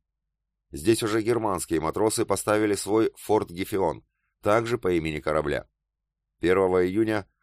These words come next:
мы смогли продвинуться от станции Ланфан всего на три с половиной мили из-за того, что дальше железнодорожный путь был полностью уничтожен. Отсутствовали рельсы, рядом с полотном чернели остатки сожженных шпал. Вокруг толпы эхотуаний,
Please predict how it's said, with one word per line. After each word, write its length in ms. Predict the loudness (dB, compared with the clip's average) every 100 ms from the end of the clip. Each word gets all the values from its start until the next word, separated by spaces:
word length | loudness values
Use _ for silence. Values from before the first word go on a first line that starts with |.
| _
мы 140 | -2 0
смогли 320 | 0 0 0
продвинуться 640 | 0 0 0 -2 -2 0
от 80 | 0
станции 460 | 0 -4 -4 -2 0
Ланфан 460 | 0 -2 0 -2
всего 420 | -2 -4 0 0 0
на 160 | -4
три 180 | -4 -6
с 80 | -4
половиной 480 | -2 0 0 -2 -4
мили 380 | -4 -4 -6 -10 -20 -8
из-за 300 | -4 -2 0
того, 260 | 4 4
что 220 | 2 -4
дальше 500 | 0 0 0 -2 -4
железнодорожный 720 | -4 -2 -2 0 0 0 -2 -4
путь 220 | -2 0
был 180 | 0 0
полностью 480 | 0 0 -2 -4
уничтожен. 540 | -6 -6 -4 -4 -4 -12 _ _ _ _ _
Отсутствовали 680 | -6 -2 -2 -2 2 4 4
рельсы, 500 | 4 2 -2 -8 -10 _ _
рядом 340 | -2 0 0
с 80 | -4
полотном 480 | 0 0 0 -4 -4
чернели 380 | -4 -4 -2 -2
остатки 480 | -2 0 -2 -2
сожженных 560 | -4 -4 -2 -2 -2 -6
шпал. 360 | -4 -4 -4 -8 _ _ _ _ _ _
Вокруг 480 | -2 -2 2 0 0
толпы 400 | 0 0 2 0
эхотуаний, 720 | -2 -8 -4 -2 -2 -2 -10